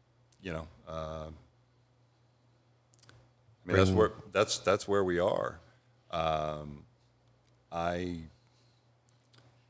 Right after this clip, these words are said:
Speaker 2: You guys are, um, so by going to stores, sharing a little bit more information on Instagram, you guys have gained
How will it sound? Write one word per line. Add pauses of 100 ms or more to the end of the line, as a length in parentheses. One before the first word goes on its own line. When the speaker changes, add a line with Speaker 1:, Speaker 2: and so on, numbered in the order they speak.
(720)
Speaker 2:
You
guys
are,
um, (560)
so
by
going
to
stores,
sharing
a
little
bit
more
information
on
Instagram,
you
guys
have
gained